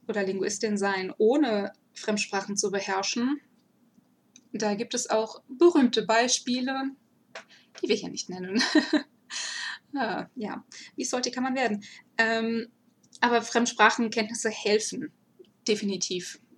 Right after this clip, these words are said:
Ähm, wenn man irgendwelche, zum Beispiel grammatischen Strukturen und so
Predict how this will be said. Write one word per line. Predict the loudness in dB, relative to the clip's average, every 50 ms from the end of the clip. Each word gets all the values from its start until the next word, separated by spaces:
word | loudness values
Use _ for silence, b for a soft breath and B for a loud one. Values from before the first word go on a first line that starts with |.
| -12 -8
Ähm, | -8 -6 -6 -6 -6 -4
wenn | -4 -4 -2
man | -2 -4 -4 -4 -8 -8 -6
irgendwelche, | -4 -4 -2 -2 0 0 0 0 2 0 0 0 0 0 -2 -4 -8 -12 -14 -16 _ -14
zum | -8 -4 -4
Beispiel | -4 -4 -4 -6 -6
grammatischen | -4 0 0 0 4 4 4 4 4 2
Strukturen | 0 -2 -4 -10 -10 -4 -4 -2 -2 -2 -4
und | -6 -6 -4
so | -2 -2 -2 -2 -4 -6